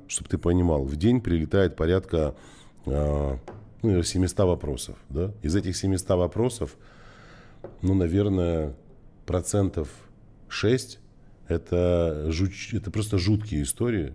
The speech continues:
Вот мне вчера женщина написала, э, говорит, э, я встречаюсь с мужчиной, а он, э,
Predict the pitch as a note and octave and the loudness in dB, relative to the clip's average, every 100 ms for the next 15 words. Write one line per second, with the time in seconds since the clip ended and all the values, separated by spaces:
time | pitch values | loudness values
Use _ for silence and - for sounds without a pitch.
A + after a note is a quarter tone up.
0 | - - F2+ F#2 G#2 F#2+ F2+ D#2+ E2 D#2 | -12 -6 -2 0 2 2 2 2 0 -2
1 | D2 D2+ E2+ - B2 G2+ - - - - | -4 -4 -4 -2 0 0 -4 -14 -20 -20
2 | - - - - - - D#2 D2+ D2+ D2+ | -20 -20 -20 -20 -20 -10 -4 -2 0 0
3 | D2 C2 - - - - - - - - | -2 -4 -10 -20 -20 -20 -20 -20 -20 -20
4 | - - - D2+ D#2+ F2+ F2 - D2+ D2 | -20 -14 -6 -2 2 4 2 0 -2 0
5 | D2 C2 E2 F#2 - - F#2+ F2 - F#2 | 0 2 2 2 -2 0 2 2 0 -2
6 | - C#3 G2 - - - - - - - | 2 2 2 -2 -12 -20 -20 -20 -20 -20
7 | - - E2 F#2 F#2+ D#2+ - A#1 B1 B1+ | -8 0 2 4 2 0 -4 -6 -2 -2
8 | B1 C2 B1 A#1 A1 G#1+ - | -2 -2 -2 -4 -4 -6 -6